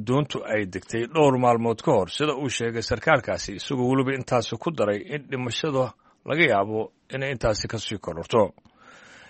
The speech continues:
Liibiya oo muddo toban sano ah ku jirta colaad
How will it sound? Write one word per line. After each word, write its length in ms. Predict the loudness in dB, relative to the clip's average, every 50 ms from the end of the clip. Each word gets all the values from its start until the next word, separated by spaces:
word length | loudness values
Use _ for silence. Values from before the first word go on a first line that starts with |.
| -20 -20 _ -8 0
Liibiya 480 | 4 4 4 4 4 6 8 8 6 6 4 -2 -6 -10 -12 -6
oo 920 | 0 2 4 6 6 6 6 6 6 4 4 4 4 2 2 0 -2 -6 -8
muddo 380 | -8 -8 -8 -6 -2 2 4 4 4 4 _
toban 240 | -10 -6 -2 0 0 0
sano 240 | 0 0 2 4
ah 140 | 6 4 4
ku 160 | 4 0 -4 -2
jirta 380 | -2 -2 -6 -6 -2 -2 -2 -2 -2 -6
colaad 500 | -10 -4 0 4 6 8 8 8 6 4